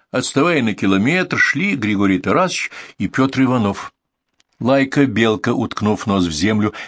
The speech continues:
и изредка помахивая хвостом, вела их по следу.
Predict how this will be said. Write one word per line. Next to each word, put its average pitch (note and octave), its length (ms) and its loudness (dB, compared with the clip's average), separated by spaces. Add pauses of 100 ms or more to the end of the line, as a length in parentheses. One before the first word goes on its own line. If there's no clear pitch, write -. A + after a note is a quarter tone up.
и G2 160 0
изредка G#2+ 640 0
помахивая F#2 560 0
хвостом, A2+ 480 -2 (240)
вела F#2+ 240 0
их F#2+ 100 -4
по G2 100 -8
следу. F2 300 -6